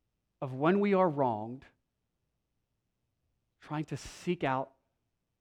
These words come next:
justice on our own apart from God.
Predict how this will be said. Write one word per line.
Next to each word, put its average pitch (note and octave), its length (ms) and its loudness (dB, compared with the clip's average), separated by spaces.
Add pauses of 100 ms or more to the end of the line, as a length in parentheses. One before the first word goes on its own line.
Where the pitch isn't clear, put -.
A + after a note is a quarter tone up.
(180)
justice B2+ 840 -4
on D#3 160 0
our D3+ 220 0
own A2 400 -6 (440)
apart - 320 -6
from A#2+ 140 -12
God. A2 340 -8